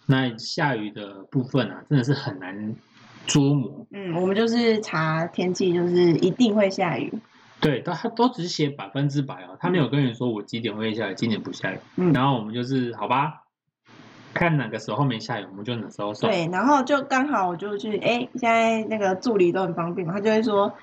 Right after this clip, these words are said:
Speaker 2: 一点之前不会下雨。那我们就是刚好那天都休假，然后也要去找亲戚，我们就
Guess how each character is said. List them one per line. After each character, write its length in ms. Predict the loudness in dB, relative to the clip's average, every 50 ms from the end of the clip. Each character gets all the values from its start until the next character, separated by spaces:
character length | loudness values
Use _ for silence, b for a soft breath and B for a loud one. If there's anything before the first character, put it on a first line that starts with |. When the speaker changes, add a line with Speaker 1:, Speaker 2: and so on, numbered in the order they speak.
| B B B B B B _ _
Speaker 2:
一 140 | 2 2 4
点 260 | 4 2 0 -2 -2
之 140 | -2 -4 -4
前 400 | -4 -2 -2 0 0 0 -2 -2 -2
不 80 | 0 2
会 100 | 2 2
下 300 | 2 2 0 0 0 0
雨。 180 | -2 -2 -2 0 0
那 240 | 2 2 2 2 2
我 60 | 2
们 160 | 0 0 0
就 100 | 0 0
是 260 | 2 2 4 4 4
刚 200 | 4 2 2 2
好 240 | 2 2 2 2 2
那 160 | 0 -2 -2
天 180 | -2 -2 0 2
都 100 | 2 2
休 240 | 2 2 2 2 2
假， 240 | 4 4 2 2 2
然 100 | 2 0
后 60 | 0 0
也 80 | 0
要 160 | 0 0 0
去 160 | 0 -2 -2 0
找 180 | 2 2 0
亲 260 | 2 2 2 2 2
戚， 220 | 2 2 2 2 2
我 60 | 4
们 100 | 4 4
就 260 | 4 4 4 4 2